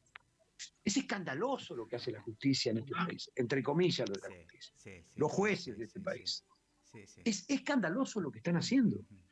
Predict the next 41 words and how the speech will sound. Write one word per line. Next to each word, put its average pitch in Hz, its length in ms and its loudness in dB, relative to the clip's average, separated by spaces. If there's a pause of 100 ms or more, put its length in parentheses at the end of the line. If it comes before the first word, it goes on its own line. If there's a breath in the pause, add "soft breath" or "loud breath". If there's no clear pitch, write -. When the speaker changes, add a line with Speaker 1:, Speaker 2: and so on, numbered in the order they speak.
Speaker 1:
Están 240 200 -2
haciendo 214 300 4
espionaje 143 420 0
político, 127 1000 4 (300 soft breath)
están 208 280 0
permi-, 147 280 -4
están, 202 320 -2
no 190 140 4
le 226 60 6
están 202 200 0
permitiendo 160 600 2
el 139 120 4
acto 170 300 2
de 120 60 4
defensa 165 460 2
a 123 40 2
los 117 180 -2
imputados 135 720 0 (300 loud breath)
en 135 120 4
la 131 120 2
causa 160 340 0
esta 143 200 -2
que 113 100 -2
nos 113 160 -6
abrieron. 143 680 4
Speaker 2:
Ujú. 123 300 -14
Speaker 1:
Es 269 200 2
escandaloso 185 760 2
lo 151 80 2
que 127 80 2
está 180 100 2
ocurriendo 175 360 4
en - 20 4
este 175 160 0
país. 180 180 4
No 196 200 6
va 254 100 0
a 269 60 -4
terminar 190 400 2
bien 262 260 0
esto. 110 360 -8